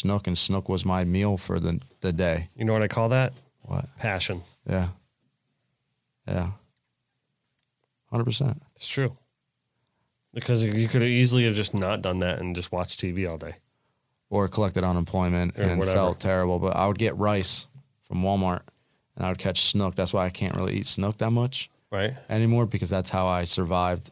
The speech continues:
Speaker 1: in my early years here in Florida. I would catch snook and put it in my book bag, go to seven eleven, get some ice out of, like, they have, like, these beer tub
Speaker 2: Mm-hmm.
Speaker 1: things in seven eleven, and I would put some, scrape some into my book bag with a,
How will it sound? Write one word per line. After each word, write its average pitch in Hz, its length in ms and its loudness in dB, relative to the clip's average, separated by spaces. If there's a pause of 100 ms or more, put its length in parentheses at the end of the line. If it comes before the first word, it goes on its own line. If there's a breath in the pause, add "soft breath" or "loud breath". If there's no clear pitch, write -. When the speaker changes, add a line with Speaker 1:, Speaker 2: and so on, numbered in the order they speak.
(120)
Speaker 1:
in 92 240 0
my 87 180 0
early 87 280 0
years 87 240 -2
here 92 120 -2
in 87 80 -4
Florida. 90 320 -2
I 87 40 -2
would 90 80 -6
catch - 240 -2
snook 95 320 -2
and 92 120 -8
put 92 120 0
it 90 60 -2
in 90 40 -4
my 85 100 0
book 87 220 -4
bag, 107 320 0 (540 soft breath)
go 101 120 0
to 98 100 2
seven 98 320 0
eleven, 92 360 2
get 90 160 -2
some 92 180 0
ice 92 460 0 (440 soft breath)
out 95 120 -2
of, 92 80 2
like, 92 160 0 (140)
they 107 100 -2
have, 101 140 0
like, 95 120 0
these 92 140 -2
beer 90 280 0
tub 107 320 0 (300)
Speaker 2:
Mm-hmm. 101 240 -6
Speaker 1:
things 110 220 0
in 107 60 0
seven 113 260 2
eleven, 113 320 2
and 98 100 -4
I 95 120 -2
would - 160 -6 (1040)
put 104 180 -4
some, 104 260 -2
scrape - 360 -2
some 110 180 0
into 110 180 0
my 95 120 0
book 101 240 -2
bag 117 220 2
with 101 160 0
a, 90 120 0